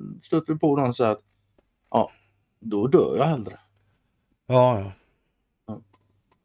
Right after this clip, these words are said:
Speaker 1: Men det finns människor som säger, "Men jag tror hellre det jag tror än, eh, det andra, för det är för hemskt. Jag vill
Speaker 2: Mm.
Speaker 1: inte."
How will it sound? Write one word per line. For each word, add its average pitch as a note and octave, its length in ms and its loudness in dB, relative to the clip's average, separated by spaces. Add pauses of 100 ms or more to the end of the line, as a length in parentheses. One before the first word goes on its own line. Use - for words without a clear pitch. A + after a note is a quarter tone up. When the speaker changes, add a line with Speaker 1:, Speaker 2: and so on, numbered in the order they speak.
(340)
Speaker 1:
Men G3+ 140 6
det G3 60 4
finns G3 340 2
människor F#3+ 380 4
som - 80 -
säger, G3 100 2
"Men F#3+ 120 0
jag F#2+ 200 0
tror E3 280 -2
hellre F#3 360 0
det F3+ 120 4
jag D3+ 200 0
tror G#2+ 360 -2
än, C3+ 220 -4
eh, C3+ 180 -4 (100)
det C#3 140 -2
andra, F2 360 -2 (120)
för - 80 -10
det D#2+ 120 0
är E2 60 0
för - 120 -6
hemskt. C#3 580 -8
Jag F#2 220 -6
vill B2 120 0
Speaker 2:
Mm. A2 140 0
Speaker 1:
inte." D#3+ 240 -10